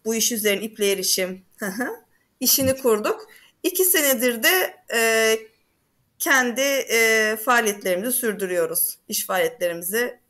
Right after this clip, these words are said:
kendimiz sürdürüyoruz. Çünkü iki, e, güçlü insan diyeyim.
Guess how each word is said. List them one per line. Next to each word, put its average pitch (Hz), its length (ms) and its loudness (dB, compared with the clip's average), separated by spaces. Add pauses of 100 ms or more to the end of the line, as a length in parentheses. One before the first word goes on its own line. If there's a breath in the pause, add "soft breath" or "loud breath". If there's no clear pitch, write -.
kendimiz 190 400 -8
sürdürüyoruz. 202 400 -6
Çünkü 254 260 -6
iki, 277 520 -4 (580 loud breath)
e, 220 340 2 (360)
güçlü 240 380 -4
insan 262 480 0
diyeyim. 226 440 0